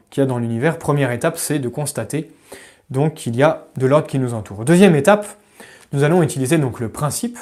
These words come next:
le bon sens de notre intelligence, c'est que, euh, tout effet a une cause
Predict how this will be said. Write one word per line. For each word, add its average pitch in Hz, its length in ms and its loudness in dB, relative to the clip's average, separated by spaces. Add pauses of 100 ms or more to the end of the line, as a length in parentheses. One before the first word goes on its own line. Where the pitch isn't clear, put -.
le 120 120 -8
bon 147 220 -2
sens 156 260 -4
de 117 80 -12
notre 107 240 -10
intelligence, 120 640 -4 (380)
c'est - 220 2
que, 190 340 2 (340)
euh, 123 100 -4
tout 220 280 2
effet 185 420 0 (260)
a 180 280 2
une 139 200 -2
cause 151 440 0